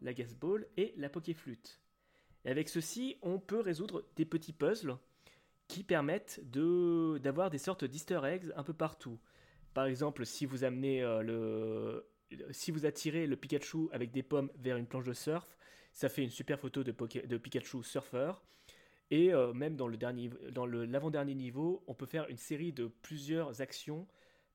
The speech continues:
pour à la fois, à la fin avoir un Léviateur qui sort d'un, d'une cascade. Bref, c'est un Poké-, c'est un jeu extrêmement riche avec énormément, euh, de petites surprises que, euh, toi et moi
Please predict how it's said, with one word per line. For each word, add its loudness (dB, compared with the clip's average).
pour 0
à 4
la 4
fois, -4
à 0
la 0
fin -4
avoir -2
un -2
Léviateur -2
qui -14
sort -2
d'un, 0
d'une -6
cascade. -4
Bref, 2
c'est -8
un -2
Poké-, -10
c'est -8
un 2
jeu -2
extrêmement 0
riche -4
avec -8
énormément, -2
euh, -4
de -8
petites -8
surprises -10
que, -4
euh, 0
toi -2
et -4
moi -4